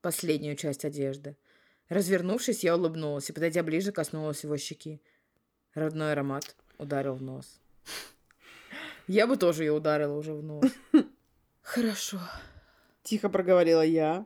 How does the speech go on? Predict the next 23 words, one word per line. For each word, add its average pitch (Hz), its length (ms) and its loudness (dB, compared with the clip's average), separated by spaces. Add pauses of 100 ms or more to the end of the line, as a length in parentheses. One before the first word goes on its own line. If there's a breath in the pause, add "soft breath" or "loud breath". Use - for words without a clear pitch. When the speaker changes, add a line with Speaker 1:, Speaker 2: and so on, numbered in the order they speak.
Speaker 2:
и, 196 100 4
развернувшись, 160 800 -2
направилась 160 520 0
в - 40 -20
сторону 151 320 -4
двери, 151 460 -8 (220)
как 175 240 -4
тот 208 260 -2
меня 156 220 -4
позвал. 139 600 -6 (360)
Speaker 1:
Я 233 180 6
правильно 233 320 4
понимаю, 170 600 0 (460)
что 185 480 2
она 180 220 2
его 175 120 4
простила, 175 840 -2 (1000)
но 196 260 4
больше 190 280 4
с - 160 -8
ним 175 140 -2
не 165 80 -4
будет? 147 480 -14